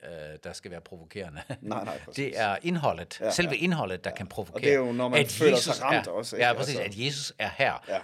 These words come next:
Speaker 1: Det er jo noget provokerende for nogen.
Speaker 2: Ja.
Speaker 1: Og du, hvad bilder du dig ind, ikke?
Speaker 2: Ja, præcis.
Speaker 1: Men jeg kan godt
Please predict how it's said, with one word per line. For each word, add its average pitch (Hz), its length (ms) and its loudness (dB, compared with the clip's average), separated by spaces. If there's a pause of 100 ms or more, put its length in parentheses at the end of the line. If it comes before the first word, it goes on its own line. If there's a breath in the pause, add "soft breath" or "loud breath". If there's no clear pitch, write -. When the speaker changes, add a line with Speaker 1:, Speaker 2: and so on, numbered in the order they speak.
(120)
Speaker 1:
Det 165 60 2
er - 0 -
jo 123 280 4
noget 113 140 -2
provokerende 107 440 -2
for 92 100 -8
nogen. 73 300 -12
Speaker 2:
Ja. 87 40 -4 (300 loud breath)
Speaker 1:
Og 101 160 -4
du, 107 60 -10
hvad 95 200 -2
bilder 127 240 -2
du 87 100 -12
dig 78 160 -12
ind, 101 140 -8
ikke? 113 120 -2
Speaker 2:
Ja, 120 120 -6
præcis. 123 240 -16
Speaker 1:
Men 120 480 -2 (300)
jeg 156 140 2
kan 131 140 -6
godt 131 200 0